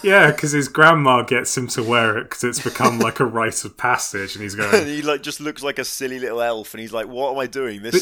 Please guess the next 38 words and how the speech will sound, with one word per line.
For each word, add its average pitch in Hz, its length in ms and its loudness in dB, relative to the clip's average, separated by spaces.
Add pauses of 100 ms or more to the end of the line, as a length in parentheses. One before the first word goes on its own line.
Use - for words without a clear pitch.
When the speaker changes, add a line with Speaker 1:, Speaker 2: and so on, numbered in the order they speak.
Speaker 1:
But, 127 80 -2
Speaker 2:
sucks." 117 240 -8 (160)
Speaker 1:
but 180 80 -2
you 160 100 -4
wear 196 300 2
it 147 160 -2
for 139 100 -6
the 131 100 -4
rest 131 300 -2
of 117 80 -8
the 117 60 -6
game, 139 420 -4
and 120 160 -8
people 180 260 -8
keep - 280 -10
assuming 127 680 -6
you 107 180 -6
are 123 200 -2
the 110 100 -6
hero 104 400 -4
of 95 140 -10
time 87 600 -10 (280)
because, 117 500 0 (200)
Speaker 2:
<laughs> - 100 -20
Speaker 1:
because 131 340 -2
you're 131 140 2
saving 127 440 2
everyone 104 480 -4
and 104 200 -4
you're 101 160 -8
dressing 104 580 -6
in 104 200 -10
the 98 120 -6
outfit. 98 540 -8
So 113 100 -8
everyone 98 220 -8
goes, 95 180 -4
"Oh, 104 160 -4